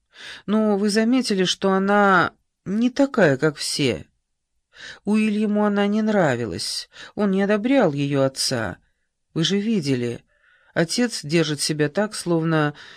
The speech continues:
эти штучки его просто забавляют. Уильям сказал что-то вроде: «Не понимаю, как её старик допускает, чтобы девушка наряжалась точно шлюха». Вот и всё, ничего особенного.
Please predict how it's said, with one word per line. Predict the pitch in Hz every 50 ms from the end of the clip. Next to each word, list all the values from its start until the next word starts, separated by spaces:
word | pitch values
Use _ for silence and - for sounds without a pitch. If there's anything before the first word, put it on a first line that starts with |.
| - -
эти | - 170 160 - 180
штучки | - - - - 196 175 - - - -
его | 185 180 170 175
просто | 170 - 180 180 170 - - - 175
забавляют. | 170 180 180 165 190 196 202 190 180 165 143 123 117 107 85 - _ - - _ _ _ _ - - - - - -
Уильям | - 202 220 220 214 202 214 214 208
сказал | - - - 247 240 262 285 269 240
что-то | - - 190 175 175 175
вроде: | 170 175 180 180 170 160 151 160 160 156 147 131 - _ _ _ _ _ _ _ _ _ _ _ _ _ _ _ _ _ _ -
«Не | 165 175
понимаю, | 160 - 165 160 156 147 147 151 170 196 226 240 240
как | 233 - 180 165 160 -
её | 165 165 165 160 156
старик | - - - 160 156 160 151 143
допускает, | 139 151 143 - 139 - - - - 165 190 220 233 233 - - - - - - -
чтобы | - - - 190 175 156 165
девушка | 147 139 175 208 220 214 220 - - - 202 185
наряжалась | 180 175 160 160 160 156 175 190 196 190 185 180 - - - _ _
точно | - 175 170 160 - - 180 180
шлюха». | 170 - - 170 151 131 117 - - - 92 78 - _ _ _ _ _ _ _ _ _ _ -
Вот | 185 226 311 -
и | 330
всё, | - - - - 180 175 170 170 170 - _ _ _ _ _ _ _ -
ничего | 135 135 - - 147 190 240
особенного. | 247 247 - - 151 135 123 123 120 113 98 95 - -